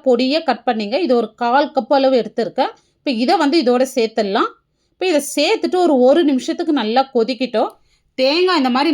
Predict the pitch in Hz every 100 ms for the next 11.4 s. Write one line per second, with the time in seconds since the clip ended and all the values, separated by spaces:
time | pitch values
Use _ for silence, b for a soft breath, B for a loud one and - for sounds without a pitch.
0 | 247 214 254 339 - 247 240 247 185 196
1 | 311 - 269 302 339 294 285 233 226 269
2 | 247 214 226 294 220 233 269 - 233 247
3 | 277 - 262 196 - 233 440 _ _ -
4 | 285 - 269 359 392 285 320 - 285 285
5 | 320 262 214 339 440 277 240 226 277 359
6 | 339 277 294 247 226 285 247 220 359 277
7 | 269 302 262 277 339 269 254 311 269 233
8 | 262 285 214 214 254 226 - 196 190 269
9 | - _ - 403 262 277 320 311 294 359
10 | 359 285 247 277 359 320 277 330 320 302
11 | 254 226 254